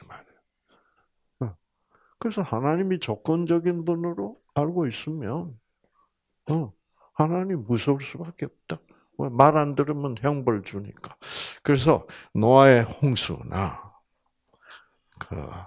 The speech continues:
소돔 고모라에 일어났던 일이 하나님이, 어, 인간의 죄 때문에 주신 형벌이라면 무섭죠. 어, 무섭죠.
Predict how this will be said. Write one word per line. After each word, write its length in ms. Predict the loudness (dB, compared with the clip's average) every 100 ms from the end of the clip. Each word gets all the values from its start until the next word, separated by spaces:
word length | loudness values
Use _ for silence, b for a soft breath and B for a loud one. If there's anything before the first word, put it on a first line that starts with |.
| -18 -12
소돔 460 | -10 -2 0 0
고모라에 520 | -2 -2 -2 -2 -4
일어났던 800 | -4 -6 -8 -10 -14 -8 -6 -6
일이 440 | -10 -14 -8 -6 -8 -14 _ _ b b b b b b
하나님이, 1200 | -12 -10 -6 -4 -2 -2 -4 -4 -4 -6 -6 -6 -12 _ b b b
어, 60 | -14 -14 -14 -10
인간의 600 | -4 -2 0 0 0 0
죄 300 | -2 -6 -6 -6
때문에 480 | -4 -4 -4 -6 -6
주신 640 | -6 -8 -8 -8 -10 -10 -12 b b b b
형벌이라면 1300 | -6 -4 -2 -2 -2 -4 -6 -10 -14 -16 -16 -18 -18 -20 _ _ _ _ _ _ _ _ _ _ -16
무섭죠. 640 | -10 -8 -10 -14 -16 -14 -18 -20 -20 -20 -20 _ _ _ _ _ _ _ _ _ _ -18
어, 240 | -18 -18 _ _ _ _ _ _ _ _ _ _
무섭죠. 540 | -12 -12 -12 -14 -14